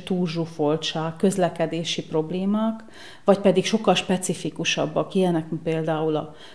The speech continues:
a szuburbanizáció folyamata, vagy ahogy magyarul mondani szoktuk, a kertvárosodás, ö, vagy pedig a dezurbanizáció, a város szétfolyás folyamatai. Ö, aztán, ö, egy sor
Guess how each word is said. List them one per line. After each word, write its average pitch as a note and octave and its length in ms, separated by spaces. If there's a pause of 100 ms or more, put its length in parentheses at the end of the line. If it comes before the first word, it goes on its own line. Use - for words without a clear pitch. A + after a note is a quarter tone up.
(120)
a E3+ 200
szuburbanizáció F3+ 1040
folyamata, E3 1000
vagy D#3 160
ahogy D#3+ 140
magyarul E3 360
mondani D#3+ 360
szoktuk, - 380
a - 100
kertvárosodás, D#3 1400 (340)
ö, F3 340
vagy E3 180
pedig E3 240
a D#3+ 100
dezurbanizáció, E3+ 1400
a D#3 80
város D#3+ 420
szétfolyás D#3+ 840
folyamatai. D#3+ 760 (640)
Ö, F#3 340 (200)
aztán, B3+ 680
ö, A#3 120
egy A3 140
sor A#3+ 460